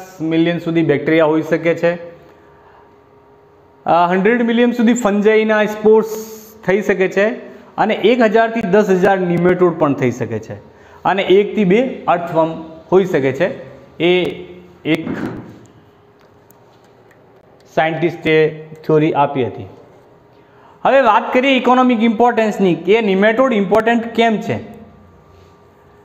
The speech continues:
તો ડૉક્ટર એને કોબ, it is, એ is known as a father of American nematology. એનો એક સેન્ટેન્સ છે, એ કહે છે કે if all matters in the universe except, the nematodes were swept away,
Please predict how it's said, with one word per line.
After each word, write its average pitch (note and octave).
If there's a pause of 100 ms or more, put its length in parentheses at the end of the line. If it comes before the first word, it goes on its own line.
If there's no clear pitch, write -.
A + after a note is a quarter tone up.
(140)
તો A#3+
ડૉક્ટર A3
એને A#3+
કોબ, A3
it D#3+
is, G#3 (260)
એ G3 (480)
is E3+
known G#3
as A#3+
a B3+
father A3+
of A3
American G3
nematology. C#3 (640)
એનો A3+
એક C4
સેન્ટેન્સ G#3+
છે, G#3+
એ G#3
કહે G#3
છે A3
કે A3+
if A3+
all A#3+
matters B3
in G#3+
the G#3+
universe G#3
except, A3+ (580)
the F#3+
nematodes B3+
were A3 (140)
swept A#3+
away, E3+